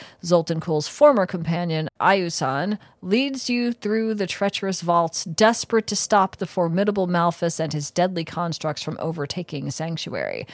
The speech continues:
There's a lovely photo of that in here, or a screenshot, I guess. Travel to the Gate Hall, a town center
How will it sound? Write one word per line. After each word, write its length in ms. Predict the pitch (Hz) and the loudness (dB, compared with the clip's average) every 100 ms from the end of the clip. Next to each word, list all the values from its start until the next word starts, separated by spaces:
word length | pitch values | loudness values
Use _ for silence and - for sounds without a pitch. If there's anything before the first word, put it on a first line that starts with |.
| - - | -18 -8
There's 140 | 165 | -2
a 80 | 185 | 2
lovely 400 | 190 320 277 196 | 8 8 8 2
photo 420 | - 285 208 175 | 8 8 10 8
of 120 | 160 | 4
that 240 | 170 160 156 | 4 2 2
in 140 | 151 | -2
here, 340 | 170 165 226 277 - | -2 0 -2 -6 -10
or 60 | - | -10
a 60 | - | -8
screenshot, 500 | - 180 170 135 160 | -4 -4 -2 -2 -2
I 80 | |
guess. 320 | 165 190 285 - - - - | -2 0 0 -4 -12 -20 -2
Travel 340 | 262 269 277 | 6 8 6
to 140 | 269 240 | 0 0
the 100 | 226 | 2
Gate 300 | 220 220 - | 4 2 2
Hall, 340 | 190 165 165 | 4 6 6
a 100 | 165 | 2
town 380 | - 202 202 202 | 0 0 0 0
center 420 | - 185 175 | 0 0 2